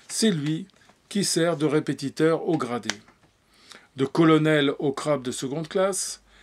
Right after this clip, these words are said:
et porteur de la bonne parole, c'est par ses soins que les tics des vedettes parviennent, refroidis, aux doublures apeurées. Il est bien connu, euh, qu'au cinéma,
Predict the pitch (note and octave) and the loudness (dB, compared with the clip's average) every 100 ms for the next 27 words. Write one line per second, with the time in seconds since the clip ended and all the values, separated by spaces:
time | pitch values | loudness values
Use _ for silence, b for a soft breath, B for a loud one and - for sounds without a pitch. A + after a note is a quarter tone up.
0 | b b D3+ - G#3 - B3 C#3+ C#3 C#3 | b b -4 0 0 4 4 4 0 0
1 | F3+ D3+ C3+ B2+ D#3+ F3 - - - F3 | -2 -2 -4 -2 -2 -2 -4 -6 -6 -6
2 | - D3+ - - E3 F#3 - C#3 C3 - | -4 -6 -6 -6 -6 -6 -6 -6 -6 -6
3 | F3+ - - B2+ A#2+ D3 D3+ E3+ - - | -10 -10 -10 -8 -6 -4 -4 -6 -10 -20
4 | B B B E3+ B2 B2 C#3+ D#3+ E3+ A2 | B B B -4 -4 -4 -4 -4 -6 -8
5 | G#2+ C#3+ - C3 A#2 A#2+ C#3 - - - | -4 -4 -4 -8 -6 -8 -10 -12 -16 -18
6 | - D#3 C3+ B2 A#2 D3 D3 G#2+ B2+ C#3 | -6 -4 -4 -6 -4 -4 -4 -6 -8 -8
7 | A#2 G2+ - - _ _ _ _ _ - | -10 -18 -20 -20 _ _ _ _ _ -20
8 | B B B B B - E3+ F3+ F3 G3+ | B B B B B 0 8 8 8 2
9 | F#3 D3 C3 G3 G#3+ - C#3+ D3+ - - | 2 -2 -2 0 -2 -4 -8 -6 -8 -6
10 | B2+ C#3+ F#3 | -6 -4 -2